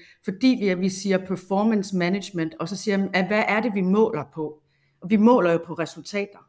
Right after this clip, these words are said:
Vi måler jo på et outcome. Øh, og er det så performance, øh,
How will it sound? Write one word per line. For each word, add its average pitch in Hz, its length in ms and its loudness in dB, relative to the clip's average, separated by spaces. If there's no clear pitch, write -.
Vi 185 80 2
måler 190 320 4
jo 165 220 0
på 165 220 -2
et 165 160 -10
outcome. 147 500 -6
Øh, 180 440 2
og 170 160 2
er 190 60 2
det 226 180 0
så 226 140 -2
performance, 202 720 -2
øh, 170 680 -4